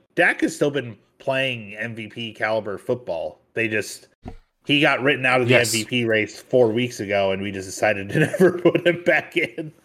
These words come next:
Speaker 1: But, no, I mean, Dak's still playing well. C D Lamb's still playing well. Their defense is still playing well.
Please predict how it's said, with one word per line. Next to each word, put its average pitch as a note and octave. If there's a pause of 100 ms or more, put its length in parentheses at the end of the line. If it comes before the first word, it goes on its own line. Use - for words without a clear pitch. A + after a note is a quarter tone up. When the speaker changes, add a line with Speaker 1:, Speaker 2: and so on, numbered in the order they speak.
(540)
Speaker 1:
But, A#2+ (560)
no, C#3+
I B2+
mean, C#3
Dak's C#3
still C#3+
playing C3
well. A#2+
C A#2+
D B2
Lamb's A2+
still A#2
playing A2
well. G#2
Their G2
defense G#2
is G2+
still G2
playing G2
well. F#2+